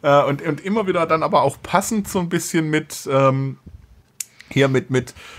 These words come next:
äh, der Musik untermalt, wie halt grad wahrscheinlich auch seine Stimmung war. Einmal wieder so völlig so, "Wäh, ich muss jetzt alle, alle wegmachen", dann wieder da, die, da, die, da, die, da. <laughs>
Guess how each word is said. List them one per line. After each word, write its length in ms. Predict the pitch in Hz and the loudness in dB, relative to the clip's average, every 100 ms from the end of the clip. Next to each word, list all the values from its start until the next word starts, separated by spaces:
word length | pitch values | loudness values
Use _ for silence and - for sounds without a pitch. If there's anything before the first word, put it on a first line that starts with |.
| - | -12
äh, 160 | - 131 | -2 -2
der 180 | 175 135 | 2 2
Musik 320 | 143 - 202 | 2 -2 -2
untermalt, 560 | 143 123 101 92 95 - | 0 0 2 2 0 0
wie 100 | 131 | 0
halt 180 | 147 - | 0 2
grad 180 | 127 | 0
wahrscheinlich 320 | 135 131 139 131 | 0 0 0 0
auch 80 | |
seine 240 | 120 131 123 | 0 0 0
Stimmung 400 | - 180 143 87 | -2 -4 -2 0
war. 260 | 87 85 | 2 2
Einmal 240 | 95 139 143 | 0 -2 0
wieder 140 | 135 | 0
so 140 | 131 131 | -2 -6
völlig 360 | - 151 147 | -2 0 -2
so, 200 | - 110 | -2 0
"Wäh, 760 | 120 135 127 123 123 123 127 147 | 2 2 2 2 2 0 0 0
ich 60 | |
muss 140 | 139 147 | -2 -6
jetzt 120 | - | -2
alle, 340 | 127 131 127 - - - - | 0 0 -2 -8 -18 -18 -4
alle 160 | 135 | 0
wegmachen", 440 | 151 156 143 139 127 | 0 0 0 0 2
dann 200 | 135 127 | 4 4
wieder 180 | 139 - | 2 0
da, 220 | 311 320 | 2 2
die, 120 | 302 | 2
da, 180 | 202 214 | 2 2
die, 120 | 196 | 0
da, 180 | 165 165 | 2 2
die, 120 | 156 | 2
da. 140 | 160 | -2
<laughs> 60 | - | -2